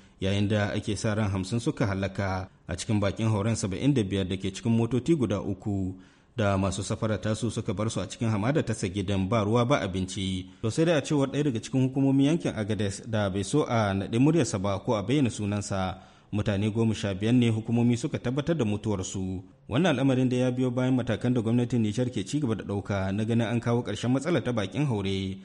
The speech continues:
Matakan da Musa Cangari, jagoran wata kungiyar fararen hula da ake kira Alternative Espace Citoyen, ya ce su ne suka tilasta wa masu safarar bakin auren canza dubara.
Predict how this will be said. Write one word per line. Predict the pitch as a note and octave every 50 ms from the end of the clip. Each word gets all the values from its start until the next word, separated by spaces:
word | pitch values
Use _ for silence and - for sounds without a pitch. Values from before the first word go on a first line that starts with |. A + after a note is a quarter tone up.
| - - - - -
Matakan | G2+ F#2 - G2+ F2+ - G#2 G#2 G#2
da | G2+ G#2+ G#2 G2+ G2
Musa | G2+ G#2 G#2+ G2 - G#2
Cangari, | - - A2 A2 G#2 A2 A2 A2+ G#2+
jagoran | A2 G2+ F#2+ G2 A2 A#2 A2+ G2+
wata | G#2+ G#2+ A2
kungiyar | G#2+ - A#2 A2+ G#2 A2 G#2+
fararen | G2+ - A#2 A2 G2+ G2 A2 A2+
hula | G#2 G#2 G2 G2+ A2+ A2+
da | G#2
ake | A2 G#2+ A#2
kira | - - B2 A#2 A2 -
Alternative | G2 G2 - G2+ G2 F#2+ F#2+ F#2 F#2+ B2 A#2+ A#2 E2+
Espace | E2+ - - D3 - -
Citoyen, | A#2+ G2 - G#2 G2+ G2 G2 F#2+ F#2+ F#2+ F#2+ F#2+ -
ya | A2 A2
ce | - A2+ G2
su | F#2 - A#2
ne | A#2 A#2 G#2
suka | - - A2 - A2+ G2+ G2
tilasta | F#2 - A#2 A2 A2+ - - A#2+ A#2
wa | A#2
masu | G#2 G2+ F#2+ - - A2
safarar | - B2 A2+ - C#3 A#2+ G#2+
bakin | F#2+ G2 F#2+ F#2+ A#2 B2
auren | G#2 G2 G#2 F#2+ A#2+ C#3+ C3+ B2+ B2 B2 -
canza | - A#2 A2+ G#2 G#2+
dubara. | F#2 G2 F#2 G2+ G2 F#2+ F#2+ F#2 F#2 F2+